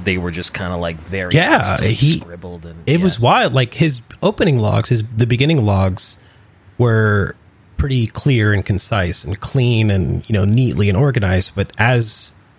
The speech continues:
Speaker 2: time went on, there were scratch marks, scribbles, arrows, brackets, just all sorts of things all over his, his logs. Like,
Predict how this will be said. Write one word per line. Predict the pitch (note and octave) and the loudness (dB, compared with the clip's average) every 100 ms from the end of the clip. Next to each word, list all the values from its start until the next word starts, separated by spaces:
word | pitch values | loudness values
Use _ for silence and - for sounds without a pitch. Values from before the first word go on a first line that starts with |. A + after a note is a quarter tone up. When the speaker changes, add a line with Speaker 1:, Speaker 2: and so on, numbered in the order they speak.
| _ _ | _ _
Speaker 2:
time | - B2+ C#3+ C3+ | -4 0 2 4
went | A#2+ A#2 - | 2 2 2
on, | G2 G#2+ B2+ D3+ D#3 - _ _ - | 2 2 2 2 0 -6 _ _ -4
there | G#2+ G2+ G2 G2 - | 0 2 0 -2 -6
were | G2 G#2 | -6 -6
scratch | - - E3 - C3+ | -4 0 0 0 -2
marks, | G#2 - | -2 -2
scribbles, | - D3+ C3 G#2+ G2+ - - | -2 0 2 2 0 -2 -2
arrows, | D3+ C3+ A2+ G#2 G2+ - | 0 2 4 4 2 0
brackets, | - D3 C#3+ - G2+ - - | -2 0 0 0 -2 -2 -8
just | C3+ A#2+ - - | -6 -6 -6 0
all | C#3+ | 2
sorts | D#3 D#3+ D3 C3+ | 2 0 0 -2
of | |
things | - C3+ B2+ A2+ - | -2 0 2 0 0
all | A#2+ B2+ A#2 | 2 4 4
over | A#2 A#2 A2 | 2 2 0
his, | A#2 G#2 - - - - _ _ _ _ - | 0 -2 -2 -8 -12 -18 _ _ _ _ -2
his | A2 G#2 | -2 0
logs. | G2+ E3 C#3 G#2 G#2 | 2 2 2 0 0
Like, | A2 G#2 | -2 -2